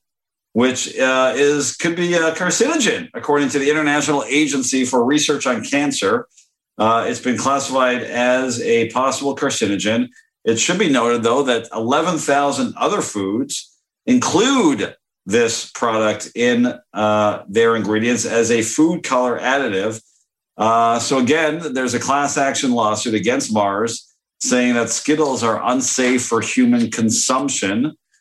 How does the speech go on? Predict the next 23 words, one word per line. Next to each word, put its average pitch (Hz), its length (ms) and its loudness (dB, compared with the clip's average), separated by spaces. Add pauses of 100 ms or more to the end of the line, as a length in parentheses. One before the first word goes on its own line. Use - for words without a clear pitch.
(360)
Um, 113 800 0 (360)
we've 156 220 2
seen, 180 540 0
Tina, 165 340 0
many 156 380 0
lawsuits. 180 640 0
We've 131 120 -2
covered 156 360 0
many 131 200 0
lawsuits 123 500 0
involving 120 640 2
allegations 123 720 0
against 117 580 -2 (500)
some 135 220 2
of 143 60 2
our 143 160 2
favorite 151 520 0
food 156 300 2
products. 120 340 0
Often 139 440 -2
they're 127 180 2
that 123 240 0
they're 113 420 0